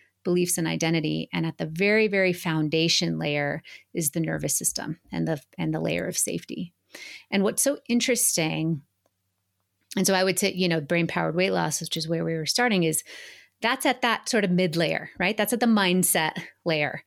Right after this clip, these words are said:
Um, and, and we want to do the mindset layer because the mindset layer dictates our behaviors, which leads us to our outcomes. That's good.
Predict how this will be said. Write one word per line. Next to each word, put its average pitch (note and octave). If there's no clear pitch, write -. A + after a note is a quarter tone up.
Um, E3
and, E3
and D#3+
we F3
want G3
to A3+
do F3
the E3+
mindset D3+
layer D#3+
because E3
the D#3+
mindset D#3
layer E3+
dictates F3
our D3
behaviors, A3
which E3
leads D3+
us D#3
to E3
our D#3
outcomes. F#3
That's -
good. C4+